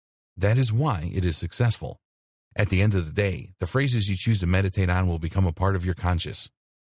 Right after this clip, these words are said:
That means that you will manifest more evidence of those things in your life,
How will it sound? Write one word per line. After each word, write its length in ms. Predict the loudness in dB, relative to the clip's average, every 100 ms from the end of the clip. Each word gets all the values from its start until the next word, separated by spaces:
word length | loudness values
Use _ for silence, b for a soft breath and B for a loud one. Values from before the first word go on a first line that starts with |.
| -4
That 160 | -2 2
means 360 | 2 4 2 -2 -8
that 80 |
you 160 | -2 0
will 160 | 0 0
manifest 800 | 2 2 2 -2 -4 -4 -8 -4
more 220 | 0 0 0
evidence 380 | -2 0 0 0
of 80 |
those 200 | -2 -2
things 220 | 0 -2 0
in 80 |
your 160 | 0 2
life, 340 | 2 0 -6